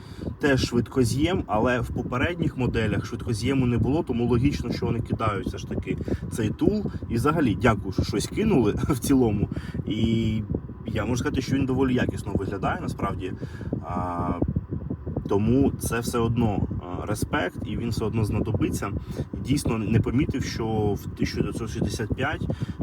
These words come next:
а, і вже є швидкоз'єм, і, можливо, в останніх, е, ось цих, е, мунфейсах також він був, але в самих перших, там, коли було ще оці одинадцять планет, здається, та там точно не було швидкоз'єму,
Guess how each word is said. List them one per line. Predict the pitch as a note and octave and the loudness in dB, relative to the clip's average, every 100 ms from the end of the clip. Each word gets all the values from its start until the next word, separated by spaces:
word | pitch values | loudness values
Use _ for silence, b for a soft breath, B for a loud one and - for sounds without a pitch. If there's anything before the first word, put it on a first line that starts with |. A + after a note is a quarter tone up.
| - | -6
а, | - - - | -4 -4 -4
і | - - | -6 -6
вже | - - | -4 2
є | A#2 A#2+ - | 4 4 2
швидкоз'єм, | - G3 - - - - F4+ F#4+ B B B | 0 -2 -2 0 0 0 -2 -4 B B B
і, | - | -2
можливо, | G#2+ G#2+ C3+ A#2 | 0 4 4 4
в | |
останніх, | A2 - B2 B2+ A#2+ A2 - | 2 2 2 4 4 2 0
е, | G2 G2+ G2+ G2+ | 0 0 2 2
ось | G2+ - | 0 -2
цих, | G#2+ - | -2 -2
е, | G#2+ G#2 | -2 0
мунфейсах | G#2+ A2 - D3+ F#3 C3 | 2 0 2 0 0 -4
також | - A#2+ A#2+ A2 | -2 0 0 0
він | A#2 G#2+ | 0 0
був, | A2 - | 0 0
але | G2 A2 | 0 -2
в | |
самих | - B2+ B2 | 0 2 2
перших, | A#2+ D3+ D#3 B2 | 2 0 0 -4
там, | A#2 | -2
коли | G#2+ A2 | 0 0
було | G#2+ G#2+ A2+ | 0 0 -2
ще | - - B B B - | -4 -6 B B B -8
оці | G2+ A#2+ | -2 0
одинадцять | G#2+ A2+ A#2+ A2+ G#2 - | 2 4 4 2 -2 0
планет, | G#2+ B2+ - | 0 0 0
здається, | - A#2+ G#2 G2 - | 0 2 2 0 -4
та | G2+ | -2
там | A#2 A#2 | -2 2
точно | B2 A2+ G#2 | 4 2 0
не | G2+ | -4
було | G2+ - - | 0 0 0
швидкоз'єму, | - - G#2 F#2 G2+ G2+ D#3 | -2 -2 -4 -2 0 2 0